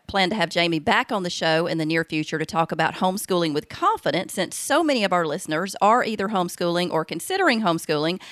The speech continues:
But today, we're gonna talk about home and hospitality, because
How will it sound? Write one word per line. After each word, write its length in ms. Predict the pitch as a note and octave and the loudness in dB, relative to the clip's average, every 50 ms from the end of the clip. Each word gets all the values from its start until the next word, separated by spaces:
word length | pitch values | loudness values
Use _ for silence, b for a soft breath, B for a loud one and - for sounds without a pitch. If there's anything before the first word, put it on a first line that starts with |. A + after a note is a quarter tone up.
| B B B | B B B
But 140 | F#3+ F#3 - | 0 0 0
today, 440 | - G#3+ G#3 G#4 A4 F#4+ E4 D4+ C#4+ | -2 -4 0 2 2 2 2 0 0
we're 140 | B3+ A#3+ | 0 0
gonna 160 | A#3 B3+ A3+ G#3+ | 0 0 -2 -2
talk 320 | - A#3+ G3+ G3 G3+ - | -2 2 2 2 2 2
about 360 | F#3+ E3 E3+ E3+ - - - | 0 2 2 2 2 2 -2
home 420 | - A3+ G#3+ G#3+ G#3 G#3 G#3 G#3 - - | 0 2 4 4 4 4 0 -4 -6 -4
and 100 | - F#3 | -4 -4
hospitality, 840 | F#3 - E3+ E3+ - - - E3+ - - D3 D3 D3+ D3+ D3+ D#3 D#3 | 0 2 0 0 0 -2 -8 -8 -6 -2 -2 -2 -2 -2 -2 -4 -4
because 320 | - D#3+ - F3 E3 - | -4 -4 -4 -4 -4 -2